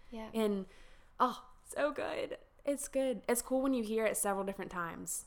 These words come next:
Speaker 1: Yeah.
Speaker 2: Because then you know it's true. And
Speaker 1: It
Speaker 2: you're
Speaker 1: is
Speaker 2: not the
Speaker 1: very
Speaker 2: only
Speaker 1: true.
Speaker 2: one saying it.
Speaker 1: Exactly.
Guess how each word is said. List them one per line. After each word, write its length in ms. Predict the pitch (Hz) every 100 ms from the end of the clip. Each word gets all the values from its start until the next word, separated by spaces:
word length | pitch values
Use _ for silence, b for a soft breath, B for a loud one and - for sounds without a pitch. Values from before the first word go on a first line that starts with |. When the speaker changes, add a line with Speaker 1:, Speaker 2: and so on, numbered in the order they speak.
| -
Speaker 1:
Yeah. 240 | 254 220 208
Speaker 2:
Because 300 | 233 208 180
then 180 | 208
you 80 | 196
know 140 | 185 -
it's 180 | - -
true. 460 | - 175 175 220 269
And 100 | 233
Speaker 1:
It 40 | 226
Speaker 2:
you're 60 |
Speaker 1:
is 40 | 196
Speaker 2:
not 140 | 202
the 60 | 233
Speaker 1:
very 120 | 220
Speaker 2:
only 240 | 190 190
Speaker 1:
true. 100 | 180
Speaker 2:
one 200 | 165 175
saying 320 | - 165 180
it. 140 | 226 -
Speaker 1:
Exactly. 600 | 220 220 214 - 87 220